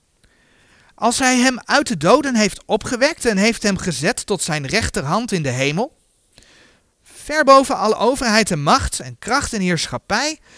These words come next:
en alle naam die genaamd wordt, niet alleen in deze wereld, maar ook in de toekomende.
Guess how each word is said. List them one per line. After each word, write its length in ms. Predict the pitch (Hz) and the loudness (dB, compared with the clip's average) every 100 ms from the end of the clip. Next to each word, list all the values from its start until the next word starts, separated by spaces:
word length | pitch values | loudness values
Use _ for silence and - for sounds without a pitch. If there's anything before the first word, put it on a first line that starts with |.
| - - _ | -20 -20 _
en 260 | 156 156 _ _ _ _ _ _ _ _ _ _ | -10 -10 _ _ _ _ _ _ _ _ _ _
alle 260 | 262 294 | -2 0
naam 460 | 220 170 196 311 370 _ _ _ _ _ _ | 2 2 2 0 -6 _ _ _ _ _ _
die 140 | - 165 | -10 -8
genaamd 480 | - 131 185 254 - | -6 -2 -2 -2 -4
wordt, 380 | 196 208 - _ _ _ | -4 -4 -8 _ _ _
niet 200 | 175 240 | -8 -4
alleen 240 | 233 185 143 | -2 -2 -2
in 100 | 120 | -2
deze 380 | 160 220 - | -2 -2 -6
wereld, 420 | 180 170 147 147 - | -4 -4 -4 -8 -8
maar 180 | 120 | -10
ook 180 | 117 170 | -8 -10
in 80 | 160 | -10
de 100 | 143 | -12
toekomende. 640 | - 139 170 131 110 101 | -12 -8 -8 -8 -12 -18